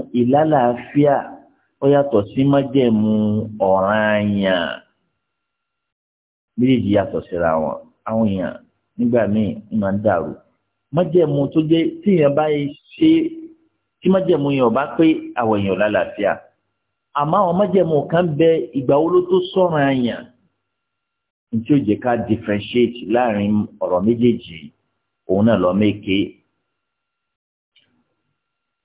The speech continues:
At-tiflu al-mumayyiz, ọmọ kékeré tó ti wà níbi age seven, eight, ẹ rí pé kì í ṣe kí ni lọ́pọ̀lọpọ̀, kì í bàlágà, kì í sọ̀ranyàn lọ́rùn ẹ̀.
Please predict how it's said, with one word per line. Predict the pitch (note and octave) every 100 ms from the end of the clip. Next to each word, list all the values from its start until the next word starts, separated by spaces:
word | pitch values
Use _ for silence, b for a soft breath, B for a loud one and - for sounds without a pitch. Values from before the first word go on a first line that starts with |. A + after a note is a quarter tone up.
| _ _ _ _ _ -
At-tiflu | C#3 - F#3 F#3 F#3 F3
al-mumayyiz, | D3 C3+ A#2+ A2 G2 F2 D#2+ C#2+ - _ _
ọmọ | - A#2
kékeré | B2 A#2 A2+ B2
tó | B2
ti | A#2+
wà | G2 F#2
níbi | A2+ A#2 A2 G#2+ - A2
age | A#2+ A#2+ G2 F#2
seven, | - A#2+ A#2 A#2+ A#2
eight, | A2 G2 - _ _ _ _ _
ẹ | D#3
rí | C3
pé | C#3
kì | C#3
í | A#2+
ṣe | -
kí | - A#2+
ni | G#2+ G#2+
lọ́pọ̀lọpọ̀, | - B2 G2 F#2 E2+ D2+
kì | - F2+
í | E2
bàlágà, | F2 A2 A#2+ B2 G#2 - - - _ _ _ _ -
kì |
í | F3
sọ̀ranyàn | F3+ G3 D#3 C#3+ C3+
lọ́rùn | D#3 D#3 C3
ẹ̀. | F#2+